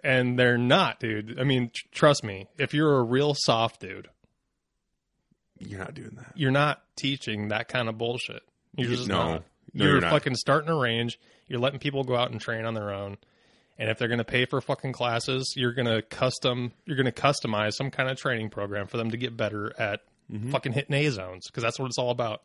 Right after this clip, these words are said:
Speaker 2: Mm-hmm.
Speaker 1: And I'm gonna go on a little bit of a rant here with this.
Speaker 2: Go for it.
Speaker 1: I'll fucking call out her name, dude. T-Rex Arms. That's what drives me nuts about that fucking channel.
Speaker 2: Oh.
Speaker 1: Isaac, s-, especially. I like the other
Speaker 2: Don't like
Speaker 1: guys.
Speaker 2: him.
Speaker 1: I like the other brothers.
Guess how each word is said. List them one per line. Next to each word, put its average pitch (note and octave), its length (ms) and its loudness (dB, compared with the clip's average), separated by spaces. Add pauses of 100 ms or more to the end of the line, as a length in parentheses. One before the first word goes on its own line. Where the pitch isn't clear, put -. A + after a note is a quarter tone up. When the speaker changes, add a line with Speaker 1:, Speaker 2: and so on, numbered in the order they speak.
(120)
Speaker 2:
Mm-hmm. G#2 140 -2
Speaker 1:
And D3 100 -4 (480)
I'm C3 120 -2
gonna D3+ 100 4
go D3 80 8
on B2 120 8
a A#2 40 2
little A#2+ 160 4
bit A2+ 120 0
of G2+ 80 -6
a F#2+ 40 -4
rant A2+ 260 2
here G#2 160 -4
with G2 120 -4
this. G2 260 -6 (1200)
Speaker 2:
Go B2 160 4
for G2 240 0
it. - 120 -6
Speaker 1:
I'll E3+ 140 2
fucking E3 380 2
call A#2 240 2
out G2+ 60 0
her F#2+ 80 -6
name, G2 200 -8
dude. G#2 180 -4
T-Rex C3+ 440 -2
Arms. C3 220 -4
That's A#2 120 -4
what B2 140 -4
drives B2+ 260 2
me B2 100 -2
nuts A#2+ 460 2
about A2 220 -2
that A2 220 -6
fucking A#2+ 320 0
channel. C3+ 340 2
Speaker 2:
Oh. G2+ 260 0
Speaker 1:
Isaac, C3+ 520 2 (220)
s-, - 140 -14
especially. C3 580 0
I D#3 80 8
like G3+ 180 8
the E3 100 6
other E3 120 8
Speaker 2:
Don't G2 100 6
like G2+ 160 2
Speaker 1:
guys. - 80 -2
Speaker 2:
him. - 60 -4
Speaker 1:
I C#3+ 40 6
like E3+ 160 8
the E3+ 80 2
other D3+ 140 2
brothers. G2 480 -4